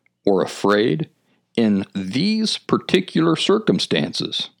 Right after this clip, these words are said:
then you're feeling what you should not be feeling, and you should feel something different. In reality, is there such a thing as a feeling being good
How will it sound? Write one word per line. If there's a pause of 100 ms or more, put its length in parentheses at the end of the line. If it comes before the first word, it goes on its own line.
(340)
then
you're
feeling
what
you
should
not
be
feeling, (880)
and
you
should (480)
feel
something
different. (3000)
In
reality, (440)
is
there
such
a
thing (540)
as
a
feeling
being
good